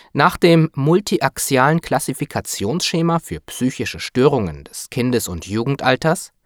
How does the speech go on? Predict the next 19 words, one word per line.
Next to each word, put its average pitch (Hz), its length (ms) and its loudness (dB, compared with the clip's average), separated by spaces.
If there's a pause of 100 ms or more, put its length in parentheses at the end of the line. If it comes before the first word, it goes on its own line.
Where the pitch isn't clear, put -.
(340)
M 101 260 -2
A 90 220 -2
S, - 320 -4 (460)
lassen 196 280 0
sich 190 180 -2
unterschiedliche 180 680 -2
Stadien 135 640 2 (300)
psychischer 196 760 0
und 147 340 0
verhaltensbezogener 95 1160 -6
Störungen 110 640 0 (160)
durch - 320 -16
psychotrope 101 720 -6
Substanzen 104 640 -6
differenzieren. 113 880 -6 (840)
Diese 104 440 -2
reichen 127 440 -4
von 185 260 -4
der - 240 -14